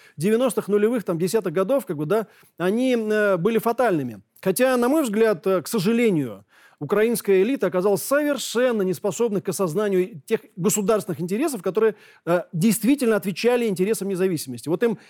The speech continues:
история дала шанс на реализацию национальной государственности, они его, э, они его, так сказать, ну, я не знаю, там, в этой передаче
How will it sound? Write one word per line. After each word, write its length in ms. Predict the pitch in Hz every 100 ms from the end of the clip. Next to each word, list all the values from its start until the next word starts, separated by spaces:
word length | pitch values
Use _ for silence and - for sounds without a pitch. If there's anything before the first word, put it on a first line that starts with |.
| -
история 480 | 214 - 277 190
дала 280 | 147 196 208
шанс 380 | 175 220 180 156
на 80 | 165
реализацию 560 | 185 196 208 214 170 170
национальной 720 | 185 180 208 208 185 160 151 - - -
государственности, 720 | 156 175 233 349 262 254 -
они 360 | 151 180 233 240
его, 420 | 214 196 202 190 - _
э, 480 | 156 160 160 156 156 160
они 160 | 208
его, 180 | 202 185
так 140 | 175 170
сказать, 220 | - 147
ну, 80 | 190
я 60 |
не 60 | 196
знаю, 220 | 175 147
там, 120 | 123 135
в 60 |
этой 160 | 151 131
передаче 580 | 117 147 151 156 143